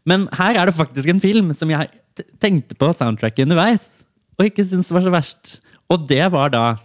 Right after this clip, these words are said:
nitten sytten. Eh, og kanskje er det Thomas Newman sin tur da,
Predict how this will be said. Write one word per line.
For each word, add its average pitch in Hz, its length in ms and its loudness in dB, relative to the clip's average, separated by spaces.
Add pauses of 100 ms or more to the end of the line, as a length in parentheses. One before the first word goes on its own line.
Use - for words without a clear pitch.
(120)
nitten 151 280 -2
sytten. 185 420 0 (680)
Eh, 160 180 2
og 180 100 -2
kanskje 175 240 2 (140)
er 120 200 0
det 175 140 0
Thomas 175 300 4
Newman 123 280 2
sin 139 180 -2
tur 120 280 0
da, 101 300 0